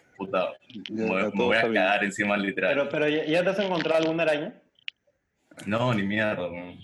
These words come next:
Speaker 3: Ni mierda. O sea,
Speaker 1: Es-,
Speaker 3: vives
Speaker 1: estoy,
Speaker 2: ¿Una serpiente
Speaker 1: estoy,
Speaker 2: tampoco?
Speaker 1: estoy en, también porque estoy en ciudad de repente. No, nada.
Speaker 3: Claro, claro, claro,
Speaker 2: ¿Has visto
Speaker 3: eso,
Speaker 2: un
Speaker 3: eso.
Speaker 2: canguro?
Speaker 1: A lo mucho, sí, lo que sí hay, hay, lo que sí hay moscas del... Lo que sí hay moscas del tamaño de,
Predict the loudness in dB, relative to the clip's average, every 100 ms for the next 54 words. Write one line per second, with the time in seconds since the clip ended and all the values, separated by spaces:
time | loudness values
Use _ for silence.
0 | -20 _ -10 -6 -4 -2 -2 -6 -12 -20
1 | -14 -6 -4 -2 -2 0 0 2 2 2
2 | 0 0 0 2 4 2 2 0 2 2
3 | 4 2 -2 -12 _ _ _ _ _ _
4 | 2 4 2 2 2 2 0 0 2 2
5 | 2 2 -2 -2 -2 -2 0 0 -2 -4
6 | -2 -2 -2 0 0 -2 -4 -2 0 0
7 | 0 0 0 0 -2 -2 -2 -2 2 2
8 | 2 2 0 2 2 2 2 4 4 6
9 | 4 4 2 2 4 4 4 4 2 2
10 | 2 2 -2 -10 -20 _ _ _ -4 0
11 | 2 2 2 2 2 2 2 2 2 4
12 | 2 2 -2